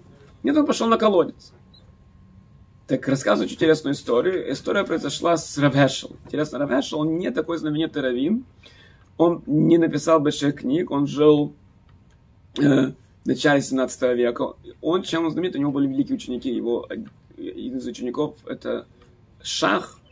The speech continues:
Сивсикоин, это комментарий, написан, это, им был комментарий на большинству, большую часть Шулхан Аруха, это гениальный раввин.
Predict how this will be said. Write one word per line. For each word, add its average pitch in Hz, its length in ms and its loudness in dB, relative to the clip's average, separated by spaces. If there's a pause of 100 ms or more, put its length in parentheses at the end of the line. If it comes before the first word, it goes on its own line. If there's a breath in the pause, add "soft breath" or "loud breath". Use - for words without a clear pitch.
(200)
Сивсикоин, 147 600 -6
это 123 120 -8
комментарий, 123 640 -2 (300)
написан, 135 560 -4
это, 117 300 -8
им 123 200 -6
был 120 160 -4
комментарий 123 460 2
на 113 280 -6 (180)
большинству, 135 500 -6 (260)
большую 147 300 2
часть 139 180 -4
Шулхан 127 320 -4
Аруха, 190 320 2
это 120 160 -6
гениальный 143 640 2
раввин. 180 380 -2